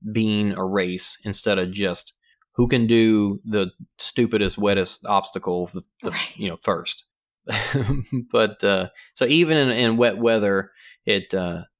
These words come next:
Speaker 1: it was nice. It was really cool. I, I love that they make, make those kind of changes during the race, and that they're real just in tune with,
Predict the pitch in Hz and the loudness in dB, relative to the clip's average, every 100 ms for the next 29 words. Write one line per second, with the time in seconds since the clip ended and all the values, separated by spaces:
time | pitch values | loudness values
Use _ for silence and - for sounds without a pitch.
0 | _ - 104 95 87 - - - - 104 | _ -4 -2 -2 -6 -8 -18 -18 -8 -6
1 | 104 113 107 - 107 98 98 110 135 131 | -2 0 0 2 0 2 0 -2 0 2
2 | 151 151 147 135 117 113 107 - - 113 | 4 4 2 2 0 0 -2 -10 -6 -4
3 | 107 110 - 110 95 - 98 98 92 87 | 0 0 0 -2 -4 -6 -4 -2 -2 -6
4 | - 98 92 90 90 92 90 87 - - | -8 -4 -4 -2 -4 -2 -4 -6 -10 -10
5 | 92 90 - 90 92 90 90 95 - 107 | -8 -6 -6 -6 -2 -2 -4 -6 -6 -6
6 | 101 - 120 110 98 92 92 | -6 -2 0 0 0 0 0